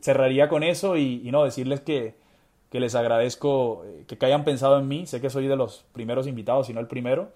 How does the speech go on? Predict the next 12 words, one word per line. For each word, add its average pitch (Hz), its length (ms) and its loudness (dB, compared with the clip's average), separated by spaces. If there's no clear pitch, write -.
Así 120 280 -4
que 123 600 2
lo, 135 200 -8
lo 143 140 4
aprecio 143 360 4
de 175 100 6
corazón 160 500 2
y, 127 600 -2
y 139 100 0
de 139 80 6
verdad, 139 540 6
eh, 127 840 0